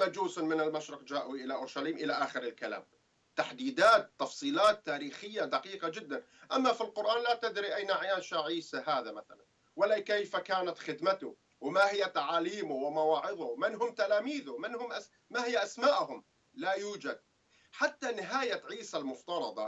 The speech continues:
اختلف عليها التابعين والمفسرين، وإلى اليوم بسبب طبعًا غموضها الشديد في القرآن. القرآن فقط يقول: "شبه لهم"، ويقول: "متوفيك ورافعك إليه". اختلفوا في الشبيه.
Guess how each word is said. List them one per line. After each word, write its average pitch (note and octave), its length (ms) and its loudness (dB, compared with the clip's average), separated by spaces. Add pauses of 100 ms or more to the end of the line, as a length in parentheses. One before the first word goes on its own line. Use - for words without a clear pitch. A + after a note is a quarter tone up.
اختلف A#3 440 4
عليها G3+ 360 4
التابعين E3+ 520 -2
والمفسرين، D#3 800 -2
وإلى C4 400 2
اليوم B3 440 4 (640)
بسبب F3+ 320 2 (100)
طبعًا D#3+ 360 2
غموضها F3+ 540 -2
الشديد G3+ 360 -8
في - 80 -10
القرآن. G#3 500 -2 (240)
القرآن A#3+ 440 6
فقط A#3+ 380 -2
يقول: A#3 360 0
"شبه C4 440 0
لهم"، C#4 380 4
ويقول: A3+ 380 0
"متوفيك G#3 540 -4
ورافعك E3+ 540 -2
إليه". B2 300 -8 (400)
اختلفوا D4 580 4
في C4 120 -6
الشبيه. C#4 640 0